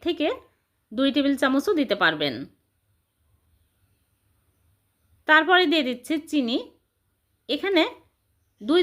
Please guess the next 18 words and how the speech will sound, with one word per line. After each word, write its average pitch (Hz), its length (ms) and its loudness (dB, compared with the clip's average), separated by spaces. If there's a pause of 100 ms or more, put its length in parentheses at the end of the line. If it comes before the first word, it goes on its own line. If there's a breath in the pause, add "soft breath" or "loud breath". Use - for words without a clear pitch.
চামচ 330 320 2
চিনি 294 260 4
দিয়ে 254 160 2
দিচ্ছি। 185 240 -4 (140)
চিনি 330 280 2
স্বাদ 262 300 2
অনুযায়ী 262 360 -2
অ্যাড 220 240 0
করে 196 200 -4
নেবেন। 185 220 -4 (840)
আর 196 260 6 (160)
দিয়ে 277 160 2
দিচ্ছি 277 240 -4
এলাচের 285 280 -2
গুঁড়া 302 240 0
সামান্য 285 260 2 (120)
পরিমাণে 277 360 0 (120)
সুন্দর 294 260 0